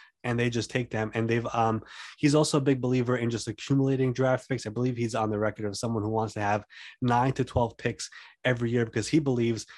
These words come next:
he'll hit at least six of those or seven of those. And he has cheap talent on the roster. And eventually we keep,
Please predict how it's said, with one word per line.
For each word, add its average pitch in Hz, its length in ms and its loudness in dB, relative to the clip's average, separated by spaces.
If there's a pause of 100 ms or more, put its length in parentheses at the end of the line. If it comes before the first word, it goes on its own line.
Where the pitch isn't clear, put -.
(120)
he'll 120 140 0
hit 139 260 0
at 113 160 2
least 131 400 0
six 139 240 0
of 107 140 -2
those 104 240 2
or 98 80 -2
seven 139 320 0
of 110 120 -2
those. 104 300 2 (280)
And 113 100 0
he 117 60 2
has 110 200 2
cheap - 320 -2
talent 117 300 0
on 117 160 -4
the 107 80 -2
roster. 113 340 0
And 110 80 -2
eventually 110 380 -4
we 107 100 -6
keep, 120 240 -8